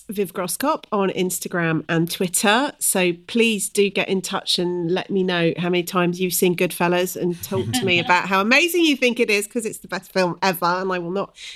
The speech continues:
Speaker 1: hear any different. Um, you can check out my Room Owning Women of Instagram. Every day I feature a different woman who's really great at owning the room. And the book is called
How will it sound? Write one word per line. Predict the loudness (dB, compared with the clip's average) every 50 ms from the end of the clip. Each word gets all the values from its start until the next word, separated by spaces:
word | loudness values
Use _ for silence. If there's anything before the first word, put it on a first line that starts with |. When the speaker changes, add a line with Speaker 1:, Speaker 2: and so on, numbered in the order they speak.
| -8
Speaker 1:
hear | -2 0 2 2 2 0
any | -2 -2 -2
different. | 0 -2 0 2 2 4 4 2 2 -2 -8 -10 -10 -10 -10 -8 0 2
Um, | 2 2 2 0 -6
you | -4 0 2 2 4 2 0 -2
can | -6 -4 0 2 4 4 4 4 2 2 0 0 -2 -4 -4
check | -2 0 0 -2 0 2
out | 2 4 4 2 0 -2 -6 -6 -4
my | -2 0 2 2 2 2 0 -2
Room | -4 -4 0 2 2 4 4 4 2 2 2
Owning | 2 4 4 6 4 4 2 2 0 -2
Women | -2 0 0 2 2 2 2 2
of | 0 -2 -4 -2
Instagram. | -2 0 0 0 -2 -4 -4 -2 0 2 2 2 2 0
Every | 0 -2 0
day | 0 0 0 0
I |
feature | 0 0 -2 -2 -2 -2 -4
a | -4
different | -4 -6 -8 -6 -4
woman | 0 0 2 0 0
who's | -2 -4 -4
really | -2 -2 -2 0
great | 0 0 0 0 0 -2
at | -4 -4 -2
owning | 0 2 2 4 4
the | 2 2
room. | 2 2 2 2 2 0
And | 0 2 2 2 2
the | 2
book | 2 4 4 4 2 0 -4 -4
is | -4 -4 -4
called | -6 -4 0 2 2 2 2 0